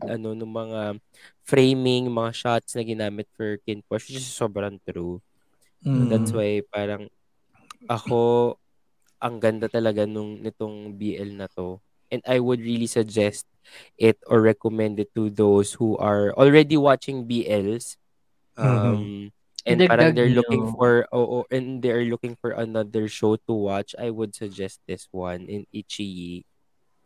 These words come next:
Speaker 2: Mm-hmm.
Speaker 1: Diba?
Speaker 3: Lalo na kung sawang-sawa na kayo sa mga school setting na B Ls. Tapos talaga
Speaker 1: I mean,
Speaker 3: naghahanap
Speaker 1: not
Speaker 3: na kayo ng
Speaker 1: bad naman,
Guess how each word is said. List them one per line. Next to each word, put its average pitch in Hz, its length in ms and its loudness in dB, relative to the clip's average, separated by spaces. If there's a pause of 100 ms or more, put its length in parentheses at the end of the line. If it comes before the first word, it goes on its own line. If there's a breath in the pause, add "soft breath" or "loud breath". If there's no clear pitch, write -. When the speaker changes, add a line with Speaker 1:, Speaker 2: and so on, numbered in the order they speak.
(320)
Speaker 2:
Mm-hmm. 135 220 -2
Speaker 1:
Diba? 123 180 -2
Speaker 3:
Lalo 147 200 4
na 156 120 2
kung 160 140 0
sawang-sawa 143 580 4
na 127 60 -2
kayo 131 140 -2
sa 131 120 -6
mga 120 240 -4
school 120 360 -8
setting 113 720 -10
na 131 100 -8
B 123 300 -10
Ls. 117 640 -8
Tapos - 160 -20
talaga 139 260 -2
Speaker 1:
I 131 380 4
mean, 233 100 4
Speaker 3:
naghahanap - 0 -
Speaker 1:
not 226 60 4
Speaker 3:
na 226 80 6
kayo 120 100 -2
ng 120 80 2
Speaker 1:
bad 180 160 6
naman, 202 440 6